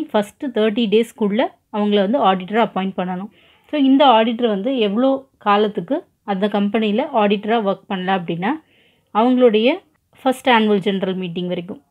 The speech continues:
So, ஒரு வருஷம் வரைக்கும் அவங்க ஆடிட்டராக ஒர்க் பண்ணலாம். So, இதுவும் எப்போ முடிவு எடுப்பாங்க அப்படின்னா, கம்பெனியோட ஃபஸ்ட் ஆனுவல் ஜெனரல் மீட்டிங்கில் யார் அந்த கம்பெனி ஆடிட்டராக இருக்கணும் அப்படின்றத முடிவு பண்ணுவாங்க. So, இவர் எது வரைக்கும் அந்த கம்பெனியில் ஒர்க்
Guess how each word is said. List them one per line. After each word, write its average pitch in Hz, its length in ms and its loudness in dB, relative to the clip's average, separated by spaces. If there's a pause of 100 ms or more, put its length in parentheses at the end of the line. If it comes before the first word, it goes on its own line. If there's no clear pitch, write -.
So, 269 60 -6 (120)
ஒரு 220 180 4
வருஷம் 220 300 2
வரைக்கும் 233 300 -2
அவங்க 208 200 0 (340)
ஆடிட்டராக 202 420 2
ஒர்க் - 220 -8
பண்ணலாம். 190 300 -6 (680)
So, 277 180 -2
இதுவும் 269 320 2
எப்போ 214 220 0
முடிவு 233 260 4
எடுப்பாங்க 202 420 0
அப்படின்னா, 185 280 -2 (120)
கம்பெனியோட 214 540 0
ஃபஸ்ட் 226 300 -4
ஆனுவல் 214 320 0
ஜெனரல் 202 320 0
மீட்டிங்கில் 190 480 -4
யார் 214 240 2
அந்த 202 180 -2
கம்பெனி 196 300 -2 (140)
ஆடிட்டராக 196 440 2
இருக்கணும் 190 320 -4
அப்படின்றத 202 480 0 (100)
முடிவு 196 260 0
பண்ணுவாங்க. 180 320 -6 (560)
So, 262 60 2 (100)
இவர் 226 160 2 (100)
எது 240 160 4
வரைக்கும் 262 360 4 (180)
அந்த 202 200 -2
கம்பெனியில் 214 500 -2 (600)
ஒர்க் 208 180 -2